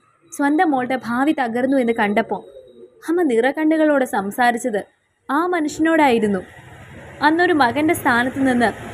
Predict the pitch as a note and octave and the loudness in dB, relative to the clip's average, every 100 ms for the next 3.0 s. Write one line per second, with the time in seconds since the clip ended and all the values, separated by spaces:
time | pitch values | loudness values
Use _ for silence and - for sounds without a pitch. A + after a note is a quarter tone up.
0 | - - D4+ F4+ E4+ C4 C4+ F#4+ E4+ C#4+ | -10 0 2 2 4 4 4 2 2 2
1 | C4+ C#4 C#4+ A3+ - - - - - - | 2 4 4 2 -2 -12 -16 -16 -12 0
2 | B3+ B3 D4+ E4+ E4 C4+ C4 D4 C#4 | 2 4 2 2 4 4 4 2 2